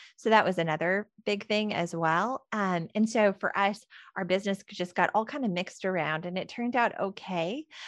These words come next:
Um, but, you know, recognizing that digital would have to carry more weight than ever before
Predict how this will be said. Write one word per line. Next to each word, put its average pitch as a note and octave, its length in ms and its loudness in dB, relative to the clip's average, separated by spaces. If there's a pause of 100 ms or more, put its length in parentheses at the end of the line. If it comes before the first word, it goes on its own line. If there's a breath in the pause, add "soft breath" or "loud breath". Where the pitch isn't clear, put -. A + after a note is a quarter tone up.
(200 loud breath)
Um, F#3+ 520 2
but, A3 400 6
you A3+ 160 0
know, G3 140 4
recognizing F#3+ 880 -2
that D#3+ 120 0
digital F3+ 380 0
would F3 80 0
have D#3+ 240 -8
to F3+ 100 -6
carry E3 320 0
more D#3 280 -2
weight D3 280 -4
than C4+ 120 -2
ever C4+ 180 -2
before C4+ 460 0